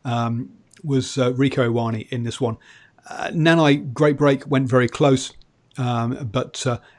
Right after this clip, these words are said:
quick ball out wide to Rieko, um, allowed him to basically walk in, in the corner. Um, the, uh, the Sunwolves came back into it though with a nice interchange, um, in the five metre channel, uh, a, a, actually a New Zealand-esque,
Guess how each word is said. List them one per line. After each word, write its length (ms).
quick 220
ball 200
out 140
wide 380
to 120
Rieko, 380
um, 220
allowed 240
him 100
to 180
basically 300
walk 320
in, 240
in 140
the 80
corner. 340
Um, 380
the, 380
uh, 80
the 100
Sunwolves 280
came 160
back 140
into 160
it 60
though 240
with 100
a 40
nice 280
interchange, 800
um, 480
in 120
the 80
five 260
metre 160
channel, 400
uh, 160
a, 320
a, 40
actually 260
a 60
New 120
Zealand-esque, 640